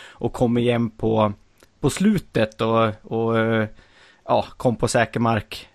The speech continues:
eh, <laughs> mycket tidigare än vad Gävle gjorde. Men, eh, hur är, hur ser du på säsongen liksom? Är det en, en besvikelse för er eller, eller hur ser du på det?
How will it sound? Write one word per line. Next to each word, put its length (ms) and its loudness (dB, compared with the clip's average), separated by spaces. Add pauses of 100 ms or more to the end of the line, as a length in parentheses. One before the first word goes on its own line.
eh, 260 -6 (100)
<laughs> 120 -6
mycket 320 0
tidigare 280 2
än 60 0
vad 100 4
Gävle 300 2
gjorde. 260 0
Men, 260 2
eh, 220 -2 (320)
hur 340 -2
är, 500 0
hur 240 -8
ser 180 0
du 60 -4
på 120 -8
säsongen 500 -4
liksom? 260 -6
Är 80 0
det 60 2
en, 180 0 (420)
en 140 -2
besvikelse 800 -2
för 160 -8
er 180 -2
eller, 640 -2
eller 300 -4 (300)
hur 80 -6
ser 220 0
du 80 -6
på 120 -8
det? 100 -8